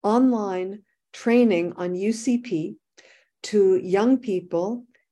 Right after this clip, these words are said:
in, acro-, first of all, across the continent, then specifically in Darfur, and then specifically in the Sahel.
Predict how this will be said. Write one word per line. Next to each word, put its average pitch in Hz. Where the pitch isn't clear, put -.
in, 208
acro-, 208
first 247
of -
all, 214
across 233
the 294
continent, 226
then 190
specifically 226
in 220
Darfur, 202
and 180
then 208
specifically 196
in 180
the 175
Sahel. 170